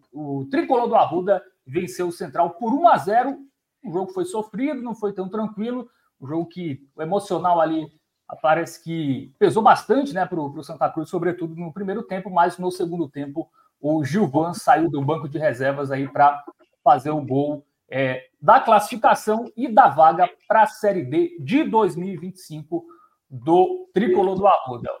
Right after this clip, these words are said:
Hoje estou aqui com Arthur Silva, Atos Rildo, primeira vez com Al-, Atos aqui, vou até colocar no meu currículo, viu, Atos? Dividir uma,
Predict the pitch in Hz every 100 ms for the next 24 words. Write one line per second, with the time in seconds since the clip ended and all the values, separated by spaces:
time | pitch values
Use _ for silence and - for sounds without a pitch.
0 | - 285 302 277 285 240 254 220 233 208
1 | 180 - 160 - 285 320 277 294 285 -
2 | _ - _ - 294 302 208 151 320 -
3 | 240 208 302 147 170 170 - 139 143 139
4 | - 143 - 139 117 175 196 208 202 202
5 | 214 214 214 208 208 151 151 135 147 147
6 | 120 - _ _ _ - _ - 135 147
7 | 160 175